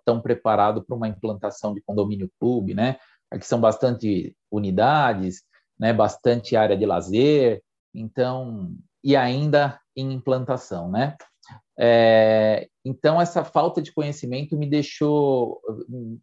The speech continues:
me, me deixou muito descontente, até mesmo comigo. Eu falei, "Poxa, eu não posso me candidatar a conselheiro, né? Representar, é, duzentos e trinta e sete unidades e não saber exatamente o que eu tô fazendo aqui",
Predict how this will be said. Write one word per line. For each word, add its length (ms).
me, 260
me 180
deixou 340
muito 720
descontente, 680
até 160
mesmo 240
comigo. 380
Eu 40
falei, 200
"Poxa, 400
eu 140
não 160
posso 760
me 120
candidatar 760
a 40
conselheiro, 920
né? 220
Representar, 1000
é, 220
duzentos 420
e 40
trinta 320
e 60
sete 400
unidades 920
e 220
não 160
saber 320
exatamente 480
o 20
que 60
eu 40
tô 120
fazendo 300
aqui", 420